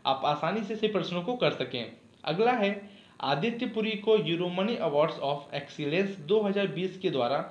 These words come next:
Lifetime Achievement Award से सम्मानित किया गया है। वह किस बैंक के एमडी हैं? जो कि वह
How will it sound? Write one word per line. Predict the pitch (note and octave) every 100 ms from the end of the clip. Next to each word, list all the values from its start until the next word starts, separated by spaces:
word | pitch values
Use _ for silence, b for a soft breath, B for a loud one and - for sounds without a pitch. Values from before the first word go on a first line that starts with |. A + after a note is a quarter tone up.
| B B B
Lifetime | D3+ F#3+ A3+ - A3 G#3+
Achievement | E3 D#3+ E3 G3 G#3
Award | D3+ C#3 C#3+
से | F#3+
सम्मानित | F3 D3+ D#3 G3+ G3+
किया | E3 B2+
गया | B2+ B2
है। | B2+ A2+ - B B
वह | C#3+ D3+ D3+
किस | A#3 G3
बैंक | G3+ F#3+ F#3+
के | G3+
एमडी | C#3+ D3 G#3
हैं? | G3 F#3+ G3 -
जो | C3 C3
कि | A#3+
वह | A#3 G3+